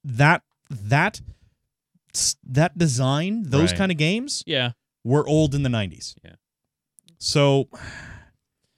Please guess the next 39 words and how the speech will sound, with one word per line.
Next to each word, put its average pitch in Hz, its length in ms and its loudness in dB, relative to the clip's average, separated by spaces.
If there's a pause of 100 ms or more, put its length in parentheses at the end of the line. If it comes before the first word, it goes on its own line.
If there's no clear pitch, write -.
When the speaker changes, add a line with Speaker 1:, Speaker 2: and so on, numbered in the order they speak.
(140)
Speaker 1:
everything 190 320 6
old 185 180 6
is 160 140 2
new 208 180 6
again, 160 340 4
but, 143 240 2 (100)
you 127 120 -6
know, 123 140 0
we 127 120 0
still 160 180 -4
make 143 120 -6
fun 135 140 -4
of 117 40 -6
the 113 60 -8
P 127 120 -6
T 120 120 -6
Loser 110 360 -4
'cause 98 280 -8
Speaker 2:
Well, 175 220 -2
the 170 100 -6
way 208 140 -2
I 165 120 0
see 143 180 -4
it 139 80 0
is, 123 160 -4
you 131 80 -4
know, 131 80 -4
there 143 140 -2
were 165 60 -2
some 127 220 -6
great, 113 300 -2
you 147 100 -8
know, 101 140 -4
there's 107 160 -4
obviously 107 400 -2
some 107 180 -8
great 107 380 -2
eight, 104 240 -4 (340)
sixteen-bit 101 760 -6